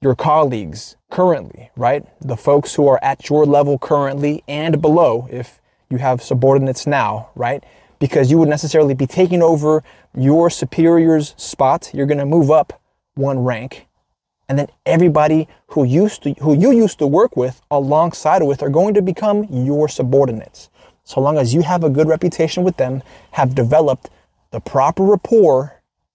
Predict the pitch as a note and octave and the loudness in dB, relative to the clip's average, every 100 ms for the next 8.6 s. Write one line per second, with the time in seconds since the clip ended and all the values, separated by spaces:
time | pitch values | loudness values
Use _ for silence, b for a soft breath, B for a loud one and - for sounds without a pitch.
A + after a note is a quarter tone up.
0 | _ _ _ _ _ - C3 E3+ E3 - | _ _ _ _ _ -16 -4 -4 -2 -6
1 | C#3 B2+ D#3 F3+ - F3 F3 D3+ F#3 G3 | -6 -2 0 0 2 2 4 4 2 0
2 | C#3+ D#3 C3+ - - - G#3 - _ _ | -4 -6 -8 -8 -12 -8 -8 -10 _ _
3 | - D#3 D#3+ C#3 C#3 C3 C3 - - A#2 | -2 2 2 0 0 -2 -4 -12 -12 -6
4 | - G#3 G3 G3 _ _ _ _ _ _ | 0 2 2 0 _ _ _ _ _ _
5 | _ _ _ _ _ _ _ _ _ _ | _ _ _ _ _ _ _ _ _ _
6 | _ _ _ _ _ _ _ - B2+ B2 | _ _ _ _ _ _ _ -2 2 4
7 | C3+ G3 A#3 A#3+ G#3+ - C#3+ D3+ E3+ E3+ | 4 4 4 2 0 -10 -4 0 0 0
8 | E3 D#3+ - E3+ E3 | -2 0 2 2 2